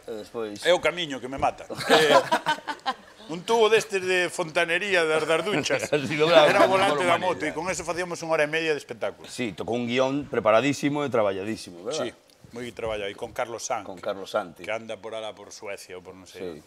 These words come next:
Speaker 1: sí, sí, sí, sí.
Speaker 2: Eh, eso, de, de, dunha xeración, e despois coincidimos
Speaker 1: Sí.
Speaker 2: con, con, con xente como Robert
Speaker 1: Robert
Speaker 2: Bodegas,
Speaker 1: Bodegas,
Speaker 2: como Osvaldo, con,
Speaker 1: efectivamente.
Speaker 2: con toda esa xente cando arrancaban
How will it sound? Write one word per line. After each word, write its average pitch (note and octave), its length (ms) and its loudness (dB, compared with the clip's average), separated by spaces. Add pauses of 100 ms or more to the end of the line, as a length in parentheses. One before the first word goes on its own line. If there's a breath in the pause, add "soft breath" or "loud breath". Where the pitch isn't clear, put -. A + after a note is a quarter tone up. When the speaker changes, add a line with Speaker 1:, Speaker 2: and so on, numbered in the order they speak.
(100)
Speaker 1:
sí, F#2 160 -14
sí, - 160 -16
sí, D#2+ 240 -20
sí. - 160 -20 (240)
Speaker 2:
Eh, G2+ 720 -8 (400)
eso, B2 320 -10
de, F#2+ 240 -14
de, F2+ 160 -14 (160)
dunha A#2+ 240 -4
xeración, A#2+ 480 -4
e A#2 80 -8
despois A2+ 240 -14
coincidimos A#2 640 -14
Speaker 1:
Sí. C2+ 80 -14 (640 soft breath)
Speaker 2:
con, A2+ 400 -16
con, A2+ 240 -10
con A2+ 240 -14
xente B2 320 -10
como A#2 280 -8
Robert A#2+ 280 -4
Speaker 1:
Robert B2+ 320 -2
Speaker 2:
Bodegas, B2+ 160 0
Speaker 1:
Bodegas, G#2+ 160 2
Speaker 2:
como G#2 160 -2
Osvaldo, B2 440 -2 (120)
con, A2 160 -8
Speaker 1:
efectivamente. E2+ 400 -12 (160)
Speaker 2:
con A2+ 160 -10
toda B2 160 -2
esa B2+ 240 -4
xente B2 320 -10
cando B2+ 400 -6
arrancaban C#3+ 800 -2